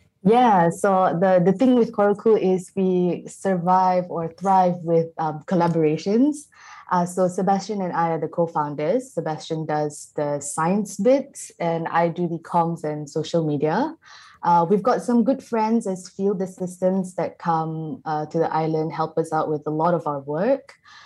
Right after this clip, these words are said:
Uh, Summer Bay Resort is a key collaborator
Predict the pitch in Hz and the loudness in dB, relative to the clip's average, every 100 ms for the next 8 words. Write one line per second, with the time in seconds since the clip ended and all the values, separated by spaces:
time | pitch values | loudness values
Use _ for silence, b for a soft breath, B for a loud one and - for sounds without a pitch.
0 | B - 160 165 233 262 240 247 233 190 | B 0 0 2 2 4 6 6 4 2
1 | 208 208 208 208 165 175 180 165 165 196 | 0 0 -2 -4 -4 -2 -2 -2 -2 -4
2 | 196 202 180 170 160 147 147 - 240 277 | -4 -6 -4 -4 -4 -2 -6 -4 -2 -2